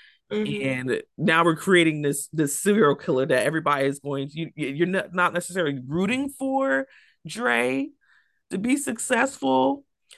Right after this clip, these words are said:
Speaker 2: It's very conflicting how you feel about her throughout the show because she is really killing people. It's like
Speaker 1: Mm-hmm.
Speaker 2: how I felt about Dexter, even though Dexter was killing just the bad guys and then covered up his shit when somebody
Speaker 1: Yeah.
Speaker 2: got close to his shit. But it's like, okay,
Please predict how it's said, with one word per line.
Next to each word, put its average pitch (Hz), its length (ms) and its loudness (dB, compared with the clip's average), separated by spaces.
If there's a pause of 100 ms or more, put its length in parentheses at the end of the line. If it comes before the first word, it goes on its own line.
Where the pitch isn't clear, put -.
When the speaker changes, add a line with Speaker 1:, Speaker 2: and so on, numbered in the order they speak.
(140)
Speaker 2:
It's 151 180 -4
very 180 220 4
conflicting 165 560 -2
how 208 120 4
you 196 120 -2
feel 202 200 -4
about 190 300 2
her 185 180 0
throughout 147 340 0
the 135 80 -10
show 156 200 -2
because 156 240 -6
she 135 160 2
is 123 140 0
really 131 260 2
killing 135 520 -4
people. 160 600 0 (240)
It's 220 340 4
like 214 160 2
Speaker 1:
Mm-hmm. 240 80 -2
Speaker 2:
how 208 80 6
I 196 100 4
felt 202 280 -2
about 196 300 2
Dexter, 185 280 0
even 180 160 -4
though 165 60 0
Dexter 151 280 0
was 143 100 -4
killing 135 220 -4
just 123 220 -6
the - 80 -10
bad 123 400 -2
guys 131 300 -6
and 135 60 -10
then 127 120 -6
covered 127 240 -6
up - 100 -4
his 110 140 -4
shit 110 180 -4
when 127 80 -8
somebody 220 240 0
Speaker 1:
Yeah. - 80 -2
Speaker 2:
got - 200 -8
close 151 200 0
to - 80 -10
his - 100 -10
shit. - 280 -10 (400)
But 180 140 4
it's 175 200 2
like, 160 420 2 (260)
okay, 165 640 2